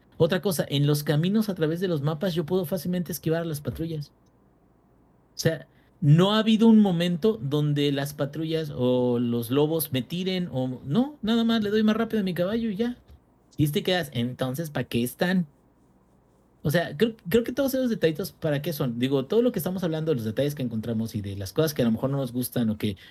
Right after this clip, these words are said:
vemos y que no nos agradaron, no, para nada es para decir que está mal el juego, porque el juego tiene muchas cosas muy buenas, está muy bien diseñado, los diseños de las armaduras están chidas, las armas se ven muy perronas, me gusta que cuando los upgradeas mejoran su forma de verse,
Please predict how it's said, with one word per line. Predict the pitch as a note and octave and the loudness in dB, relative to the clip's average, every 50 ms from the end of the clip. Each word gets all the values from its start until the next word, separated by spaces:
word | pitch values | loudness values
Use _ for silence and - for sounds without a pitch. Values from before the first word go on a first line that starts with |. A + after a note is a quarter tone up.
| - - _ | -20 -10 _
vemos | - A#2+ C#3+ D3+ C3+ B2 D3 - | 0 2 2 4 4 2 0 -2
y | - | -2
que | - A#2+ | 0 2
no | A2+ A#2+ C#3 | 4 4 4
nos | D3+ D3 - | 2 2 2
agradaron, | C3 A#2+ A2+ A2+ A2+ B2 A#2+ B2 A#2+ B2 - - _ _ _ _ _ _ _ - | 0 0 0 0 0 2 2 2 2 0 -4 -8 _ _ _ _ _ _ _ 0
no, | C3+ D3 E3 F3 E3+ - D3 D3 D3 D3 - | 2 4 4 2 2 -2 -4 -4 -4 -4 -4
para | - D#3 D#3+ | -2 -2 0
nada | D#3+ F#3 G#3 A3+ | 0 0 0 0
es | A3 - | 0 0
para | G3 F3+ | 0 0
decir | E3+ E3+ F3+ - | 0 -2 -4 -8
que | - F3 | -10 -10
está | - - - F#3+ | -10 -6 -4 -4
mal | F#3 F#3 F#3+ G3 F#3+ F#3+ | -2 -2 -4 -4 -4 -4
el | F3+ D3 | -6 -4
juego, | - F#3+ F#3 F3 D3 | -4 -2 -2 -2 -2
porque | D3+ D3 C#3+ D3 D3+ D3 D3 D3 | -2 -4 -2 -2 -2 -2 -2 -4
el | C#3+ D3 C#3+ | -4 -6 -4
juego | D3 F3+ F#3+ G3+ G#3 - | -2 -2 -2 -2 -2 -2
tiene | - G3+ G3+ | -2 -2 0
muchas | F3+ F#3 G3+ G#3+ G#3+ G#3+ F#3 D3+ | 2 2 2 2 2 0 -4 -4
cosas | - F3 E3 F3+ E3+ | -4 -2 -2 -2 -2
muy | E3+ F3 | -2 -2
buenas, | F3 E3+ F3 E3 E3+ E3+ E3+ D3+ - - - - - - | 0 0 0 0 0 -2 -4 -6 -10 -18 -20 -20 -16 -6
está | - C3 D3 E3 | -4 -2 0 2
muy | F3 F#3 F#3+ | 2 2 0
bien | F3+ G3 F#3 | 0 0 -2
diseñado, | F#3 D#3 - D#3 D3+ D3+ D#3 C#3 | -2 -2 0 0 2 4 4 4
los | C3 C3 C3 C3 | 4 2 0 0
diseños | D3 D3 F#3 F#3 F#3+ F#3 | 0 0 0 2 4 4
de | E3 | 2
las | C#3+ C#3+ | 4 2
armaduras | C3 A#2 A2+ A#2+ C3 B2 | 2 2 4 2 2 2
están | - B2+ A#2 | 0 -2 -4
chidas, | A2 - D#3 D3+ D3 C#3+ D3 - - - - - | -2 0 2 2 2 2 0 -4 -12 -18 -12 -6
las | - C3 C3 A#2+ - - C3 | -4 -2 -2 -2 -2 -2 0
armas | B2 B2 B2+ B2+ C3 B2 | 0 0 0 -2 -2 0
se | - A#2+ | 0 0
ven | A#2 A#2 A#2 | 2 2 2
muy | A2+ A2+ | 0 0
perronas, | - - G#2+ A#2+ C3 B2+ B2 A#2+ - | -2 -4 -2 -2 0 0 -2 -2 0
me | B2 | 0
gusta | B2 C#3 - F#3 D3+ | 0 0 0 0 -2
que | C#3+ A#2+ | 0 0
cuando | C3 B2 A#2 A2 A2 | 0 0 0 0 0
los | A2 G2+ - | -2 -2 -2
upgradeas | - A#2 A#2 A#2 A#2 A#2+ C3+ C#3 C#3+ D3 D#3 | -4 -2 -2 0 0 0 0 0 0 0 2
mejoran | B2 A#2+ A2 - - - A#2+ B2 D3 D3 D3 D3 | 2 2 0 0 -2 0 2 2 4 4 2 0
su | D3 D3 A#2+ | 0 -2 -4
forma | - - B2+ B2 B2+ C3+ | -2 0 0 0 0 0
de | B2+ A2+ | 0 0
verse, | G#2+ - A#2 A2+ - - F3+ A3 | 0 -2 -2 -4 -4 -8 -8 -10